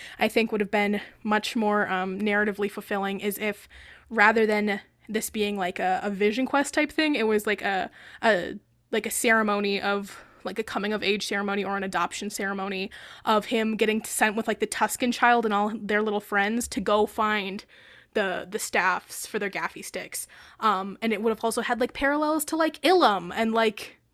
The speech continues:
the, the younglings and, like, that kind of thing. And so I think that that is just so much more narratively fulfilling, but it didn't happen, and that kinda sucks. Um, but that is, that is why that felt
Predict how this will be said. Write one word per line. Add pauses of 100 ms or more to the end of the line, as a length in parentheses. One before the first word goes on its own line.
(120)
the,
the
younglings
and,
like, (520)
that
kind
of
thing.
And
so
I
think
that
that
is
just
so
much
more
narratively
fulfilling,
but
it
didn't
happen,
and
that
kinda
sucks. (360)
Um, (260)
but (260)
that
is, (120)
that
is
why
that
felt